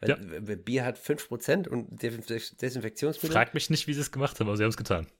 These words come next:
Speaker 1: Wahnsinn.
Speaker 2: Ja. Das fand ich
Speaker 1: Ja,
Speaker 2: extrem
Speaker 1: Umdenken.
Speaker 2: lustig. Wenn wir schon so ein trockenes und trauriges Thema behandeln, dann zumindest zum Abschli-, Abschluss noch was Lustiges dabei. Ja.
Speaker 1: Richtig.
Speaker 2: War ein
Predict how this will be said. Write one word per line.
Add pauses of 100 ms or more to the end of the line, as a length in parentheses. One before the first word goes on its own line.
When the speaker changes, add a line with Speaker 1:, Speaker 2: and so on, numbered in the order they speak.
(140)
Speaker 1:
Wahnsinn. (120)
Speaker 2:
Ja. (1040)
Das
fand
ich
Speaker 1:
Ja,
Speaker 2:
extrem
Speaker 1:
Umdenken. (140)
Speaker 2:
lustig. (760)
Wenn
wir
schon
so
ein (120)
trockenes
und
trauriges
Thema
behandeln,
dann
zumindest
zum
Abschli-, (220)
Abschluss
noch
was
Lustiges
dabei.
Ja. (460)
Speaker 1:
Richtig.
Speaker 2:
War
ein